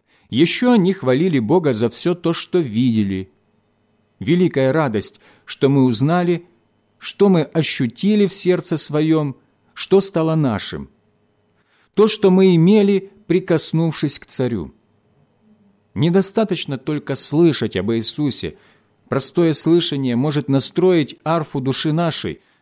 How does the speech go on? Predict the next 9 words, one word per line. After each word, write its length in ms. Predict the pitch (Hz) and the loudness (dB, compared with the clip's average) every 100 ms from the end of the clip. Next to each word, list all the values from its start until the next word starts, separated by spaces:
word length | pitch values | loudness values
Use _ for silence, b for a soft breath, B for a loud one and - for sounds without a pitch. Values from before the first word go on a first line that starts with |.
| _ | _
но 240 | 101 147 151 | -2 0 4
руки 340 | 196 220 170 | 2 2 0
веры 420 | 120 131 190 180 | 2 4 4 4
живой 460 | 127 120 98 73 - _ _ _ | 0 -2 -2 -6 -10 _ _ _
должны 520 | 90 120 123 123 151 - | -4 -2 0 2 2 2
извлечь 560 | 185 156 170 175 170 - - | 0 0 4 4 4 -8 -8
из 160 | 139 | -2
неё 260 | 131 117 123 | 2 4 4
музыку. 600 | 131 127 123 - 71 | 2 2 0 -8 -14